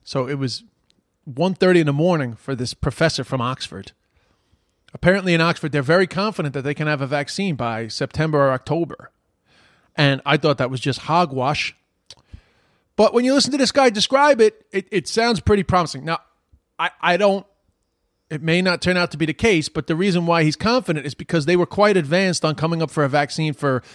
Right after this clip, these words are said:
Middle Eastern res-, respiratory syndrome, all these words that I'd never heard of before. Oh, sorry, I, I had heard of mers, but I didn't know what it stood for. Uh,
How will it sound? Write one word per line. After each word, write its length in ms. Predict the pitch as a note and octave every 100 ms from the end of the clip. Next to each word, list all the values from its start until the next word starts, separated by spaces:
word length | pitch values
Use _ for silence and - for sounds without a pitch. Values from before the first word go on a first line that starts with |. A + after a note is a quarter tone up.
| _ D#3
Middle 260 | D#3 D#3+
Eastern 260 | D#3 - C#3+
res-, 280 | D#3 E3+ - D#3
respiratory 560 | F3 - F3+ - D#3
syndrome, 540 | - D3+ B2 C3 D3 -
all 160 | D3 C#3+
these 160 | B2+
words 220 | C#3+ C#3
that 100 | B2+
I'd 120 | B2+ B2
never 200 | B2+ B2
heard 160 | C3
of 100 | A#2+
before. 360 | C3 - A#2 C#3 _ _ _ _ _ _ _ _ _
Oh, 100 | F3+
sorry, 240 | F3 F3+ D3+
I, 240 | E3+ E3+
I 40 | F#3
had 100 | D#3
heard 200 | G#3 F3
of 120 | C#3
mers, 320 | F3 D#3 A#2+
but 140 | C#3
I 60 | D3
didn't 220 | F3 D#3+
know 80 | D#3+
what 120 | D3+
it 100 | C3
stood 300 | - - D#3+
for. 340 | - A2 - - _ _ _ _ _ _
Uh, 320 | D3 C#3 C3+